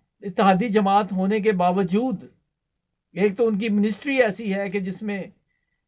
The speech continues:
वो अवामी फलाह का कोई काम नहीं कर सकी। तो मैं ये समझता हूँ कि माजी की तरह जमायत इस्लामी जो है वो एक बड़ी जमात बन के ना सिर्फ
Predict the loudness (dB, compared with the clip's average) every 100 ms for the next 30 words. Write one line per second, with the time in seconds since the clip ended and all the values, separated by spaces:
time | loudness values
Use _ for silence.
0 | _ _ _ -6 -4 4 6 6 2 -2
1 | -4 0 2 2 2 -2 -4 -2 0 0
2 | 0 -2 -4 -8 -12 -20 -20 -20 _ _
3 | _ _ _ _ _ -20 -20 -2 2 4
4 | 6 6 4 2 -2 0 2 2 0 2
5 | 6 8 8 4 -2 -10 0 2 2 0
6 | -2 0 0 -2 -8 -20 -20 -20 -20 _
7 | _ _ _ -20 -20 _ _ _ 2 4
8 | 6 6 2 2 0 0 2 4 6 4
9 | 4 2 0 2 0 0 -2 0 0 0
10 | -2 0 0 0 0 -2 -2 -4